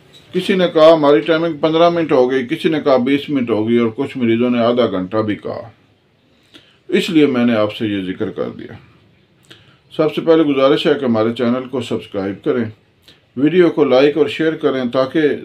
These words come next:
دوسرے تمام حضرات اس ویڈیو سے فائدہ اٹھائیں اور میرے اور آپ کے لیے صدقہ جاریہ بنیں۔ یہ ہم کوئی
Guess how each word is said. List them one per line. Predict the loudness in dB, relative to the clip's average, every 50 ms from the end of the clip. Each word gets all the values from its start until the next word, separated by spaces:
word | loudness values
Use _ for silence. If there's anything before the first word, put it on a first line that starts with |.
| -16 _
دوسرے | -14 -8 -4 -4 -4 -4 -2 -2 -2 -2
تمام | -2 -2 0 0 0 0 0
حضرات | 0 0 0 0 0 -2 -4 -6
اس | -10 -10 -6
ویڈیو | -4 -4 -2 -2 -2 -4
سے | -4 -6 -10
فائدہ | -8 -6 -4 -4
اٹھائیں | -4 -4 -4 -4 -4 -4 -4 -4 -6 -10 _ _ _ _ _ -6
اور | -2 0 0 0
میرے | 0 0 0 0 2 2
اور | 2 2
آپ | 2 0 0 -2 -4
کے | -8 -6
لیے | -4 -4 -4
صدقہ | -4 -4 -6 -6 -6 -6 -4 -2 -2 -2
جاریہ | 0 -2 -2 -2 -4 -6 -8
بنیں۔ | -10 -10 -10 -12 -12 -12 -16 -20 _ _ -20 _ -20 -20 _ _ -2
یہ | 2 2 4
ہم | 4 2 0 0 0
کوئی | 2 2 2